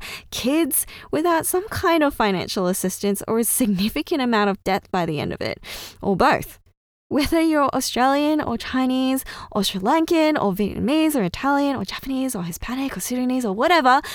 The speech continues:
I have no doubt that we all go through these pressures at some point in our lives. The pressure to prove yourself or to make your parents proud. As I got older, moving into the workforce,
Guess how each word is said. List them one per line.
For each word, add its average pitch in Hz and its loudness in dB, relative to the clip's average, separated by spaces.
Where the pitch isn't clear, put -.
I 269 4
have 392 4
no 262 6
doubt 208 2
that 160 0
we 226 0
all 302 2
go 262 2
through 220 -2
these 202 0
pressures 185 -4
at - -4
some 175 -2
point 170 -6
in 175 -4
our 85 -4
lives. - -4
The - -4
pressure 262 -2
to - -4
prove 220 -2
yourself - -6
or 196 -6
to 202 -8
make 196 -2
your 175 -6
parents - -10
proud. - -16
As - 0
I 370 4
got 330 4
older, 214 4
moving 208 0
into 262 -2
the 262 2
workforce, 175 -2